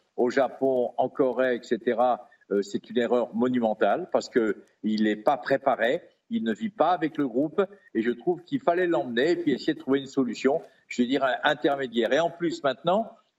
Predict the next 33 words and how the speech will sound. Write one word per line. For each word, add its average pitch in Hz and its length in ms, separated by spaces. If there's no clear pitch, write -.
on 123 80
le 135 120
prive 135 560
de 127 100
ce 127 160
premier 139 360
match 139 220
de 120 160
championnat 120 500
de 107 100
tout - 220
à 117 60
l'heure 120 180
contre 110 360
Lorient. 135 840
Euh, 110 460
et 123 60
vous 123 100
savez, 185 300
quand 143 140
vous 120 80
regardez 139 380
la 127 100
composition 139 800
de 107 80
l'équipe 135 380
du 104 100
Paris 127 280
Saint-Germain, 123 600
c'est - 320
une 104 80
équipe, 156 440
euh, 98 300